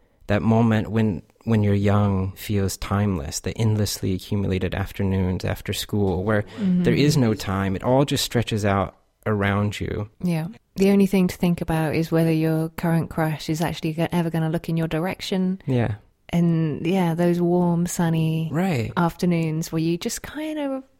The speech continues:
Speaker 2: happy to lie in the warm grass.
Speaker 1: And at the same time, right there, and you have that joy of that timelessness, but you have the sadness that is a bit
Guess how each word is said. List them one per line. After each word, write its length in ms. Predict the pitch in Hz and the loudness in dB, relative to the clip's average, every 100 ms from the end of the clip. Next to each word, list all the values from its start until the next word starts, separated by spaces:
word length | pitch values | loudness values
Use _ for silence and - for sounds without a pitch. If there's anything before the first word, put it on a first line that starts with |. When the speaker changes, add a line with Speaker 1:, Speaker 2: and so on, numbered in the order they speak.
| _ | _
Speaker 2:
happy 460 | - 247 240 - 233 | -14 -10 -10 -8 -8
to 160 | - 214 | -4 -4
lie 200 | 208 208 | -2 0
in 140 | 202 | 0
the 100 | 196 | 0
warm 280 | 190 202 196 | 0 0 0
grass. 500 | 190 170 165 160 - | 0 -2 -4 -8 -2
Speaker 1:
And 100 | 160 | 2
at 80 | 165 | 2
the 100 | 175 | 0
same 240 | - 180 185 | -2 -2 0
time, 220 | 175 180 | 2 2
right 120 | 139 | 4
there, 160 | 139 123 | 2 2
and 120 | 139 | 4
you 120 | 143 | 4
have 260 | 117 165 165 | 4 2 2
that 220 | 156 110 | 0 2
joy 480 | 135 151 50 - - _ _ _ _ - | 4 4 2 -2 -8 _ _ _ _ -2
of 180 | 113 | 2
that 180 | 110 98 | 2 0
timelessness, 580 | - 92 92 92 101 98 | 0 0 0 -2 -4 -2
but 100 | - | 0
you 80 | 139 | 0
have 240 | 110 127 123 | 2 2 0
the 60 | |
sadness 480 | - 139 135 110 92 | 0 2 2 0 -2
that 120 | 113 | -2
is 80 | 110 | 0
a 60 | 110 | 0
bit 340 | 113 110 - | 2 2 0